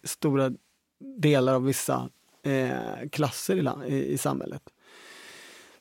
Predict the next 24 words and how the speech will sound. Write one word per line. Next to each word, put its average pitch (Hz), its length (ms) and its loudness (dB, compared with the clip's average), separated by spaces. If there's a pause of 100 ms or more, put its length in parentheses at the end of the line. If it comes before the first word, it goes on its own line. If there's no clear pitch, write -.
Det - 80 -14
är - 20 -6
som, 180 440 -2
man 170 140 4
går 185 120 6
gymnasiet 151 560 2
och 147 80 0
sen 147 140 2
ska 156 220 2
folk 135 340 -2
fortsätta. 151 760 -2
Det 160 100 -6
är 135 40 4
en 131 60 4
självklarhet, 139 960 0 (200)
eh, 127 340 -4
för 131 200 -2
mycket 127 260 0
bredare 127 680 -2 (240)
folklager 139 760 0 (540)
än 135 100 0
vad 123 100 -2
det 123 40 -4
var 127 300 -4